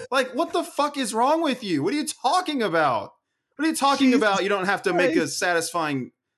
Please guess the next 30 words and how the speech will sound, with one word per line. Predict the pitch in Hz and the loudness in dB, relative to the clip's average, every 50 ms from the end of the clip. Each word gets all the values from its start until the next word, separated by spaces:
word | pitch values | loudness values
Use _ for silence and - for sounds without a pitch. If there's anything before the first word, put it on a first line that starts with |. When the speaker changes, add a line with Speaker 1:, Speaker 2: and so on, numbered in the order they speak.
| _ _ _ _ _ _ | _ _ _ _ _ _
Speaker 1:
fucking | - 185 170 - 156 147 127 | -2 -2 -2 -2 -4 -4 -4
story | - - - 180 175 170 156 127 113 104 95 92 95 - _ _ _ _ _ _ _ _ _ - | -4 -4 -2 -2 0 0 0 0 -2 -4 -8 -10 -14 -18 _ _ _ _ _ _ _ _ _ -6
because | 156 147 165 180 147 151 | -6 -4 -2 -2 -2 -2
it's | 139 139 | -4 -4
the | 147 135 | -2 -2
middle | 135 143 143 139 131 | 0 0 0 0 -2
film. | 131 - 127 117 107 104 | -2 -4 -6 -6 -6 -6
Get | 113 240 277 - | -4 -6 -4 -4
the | - - | -2 -4
fuck | - - - - 214 233 220 165 | -4 -4 -4 -4 -4 -2 -2 -2
outta | 156 170 175 156 127 | -2 0 0 -2 -2
here, | 117 113 104 98 95 | -4 -4 -6 -8 -8
dude. | 101 101 101 107 120 | -10 -12 -12 -10 -8
Like, | 117 107 104 101 95 _ _ _ _ - | -6 -6 -6 -8 -10 _ _ _ _ -10
God | 190 220 240 220 175 143 123 104 95 | -6 -4 -2 -2 -2 -2 -4 -4 -6
damn | 151 202 220 165 123 107 | -6 -4 -4 -2 -4 -4
it. | 101 82 _ _ _ _ _ _ _ _ _ _ _ _ _ _ _ _ _ _ | -6 -10 _ _ _ _ _ _ _ _ _ _ _ _ _ _ _ _ _ _
So | - 202 | -6 -4
yeah, | 208 165 123 | -2 0 2
all | 123 202 294 | 2 2 2
these | 320 196 | 2 2
people | 160 156 131 | 2 2 0
Speaker 2:
Guys. | 123 - | 0 -2
Speaker 1:
suck. | - 185 170 165 165 165 - - _ _ _ | -2 0 0 0 0 -2 -8 -18 _ _ _
I | - 180 214 196 | 0 0 0 2
hate | 175 196 190 190 | 0 0 -2 -2
this | - 175 - | -4 -6 -6
franchise | - 180 170 165 160 - 170 165 160 151 156 | -4 -2 -2 -2 -2 -2 -2 -2 -2 -2 -2
<laughs> | 165 165 - - | -4 -4 -2 -4
now. | 196 180 175 175 175 | -2 -2 -2 -4 -6